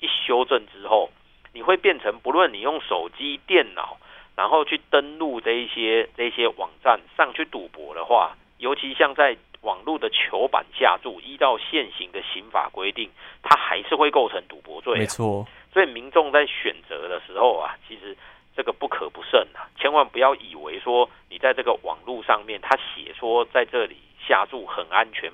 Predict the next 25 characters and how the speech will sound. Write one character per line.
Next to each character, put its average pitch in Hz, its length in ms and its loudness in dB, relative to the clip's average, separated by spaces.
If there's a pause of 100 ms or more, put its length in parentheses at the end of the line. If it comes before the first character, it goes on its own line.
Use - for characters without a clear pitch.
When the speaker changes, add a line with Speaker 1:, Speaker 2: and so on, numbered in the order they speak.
Speaker 1:
不 87 100 -18
会 110 160 -4
被 98 200 0
抓， 85 340 0 (380)
这 165 60 2
个 120 140 -2
如 104 140 -8
果 85 160 -10
在 107 140 -2
那 113 160 4
里 80 140 -8 (100)
下 95 220 4
注 98 180 -14
的 82 100 -8
话， 85 320 2
它 - 140 -6
就 113 160 -6
是 - 60 -20 (180)
刑 80 160 -14
法 85 200 -2
的 80 140 -20
赌 82 180 -20
博 73 180 -20
罪 87 220 -12
啊。 - 100 -18